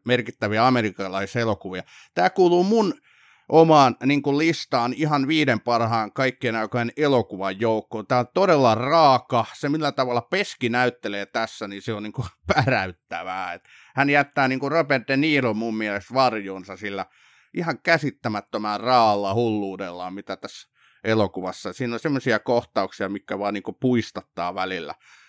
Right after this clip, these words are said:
Mut et Scorsese on mestari tekemään näitä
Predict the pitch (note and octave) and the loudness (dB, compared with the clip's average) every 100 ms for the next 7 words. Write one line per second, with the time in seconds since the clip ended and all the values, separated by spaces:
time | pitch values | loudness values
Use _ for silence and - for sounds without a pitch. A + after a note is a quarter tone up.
0 | _ _ - G#2 - G#2 - D#2 - - | _ _ -20 -16 -10 -10 -10 -20 -20 -20
1 | - _ _ F3+ F#3+ C3+ E3 F3 C#3+ C#3+ | -20 _ _ -2 0 0 -2 -2 -2 0
2 | C#3+ A#2 D3 C3+ C3 D3+ - - A#2+ A2 | -2 0 0 2 2 2 0 -2 -2 -2
3 | G#2 - A#2 A#2 G#2 G2+ G2 G2+ - - | -2 -4 -4 -4 -4 -4 -6 -10 -20 -16
4 | G#2+ G#2 G#2 | -8 -6 -6